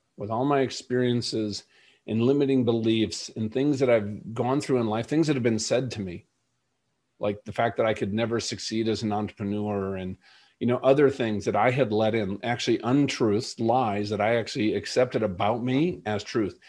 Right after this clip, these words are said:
And that colors, I mean, you create this operating system, just like your computer is completely running in the background. And it is, it is, it has a lot of power. Uh,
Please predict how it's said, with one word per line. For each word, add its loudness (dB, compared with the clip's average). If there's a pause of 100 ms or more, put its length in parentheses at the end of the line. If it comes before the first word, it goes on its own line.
(260)
And 4
that 2
colors, 4
I 2
mean, 0
you 0
create 2
this 0
operating 0
system, -6 (520)
just -2
like 2
your -2
computer 0
is -2
completely 0
running 2
in 2
the 0
background. -2
And -4
it -2
is, -6 (120)
it 2
is, 2 (560)
it 6
has 2
a 2
lot 0
of -4
power. -4 (1160)
Uh, -2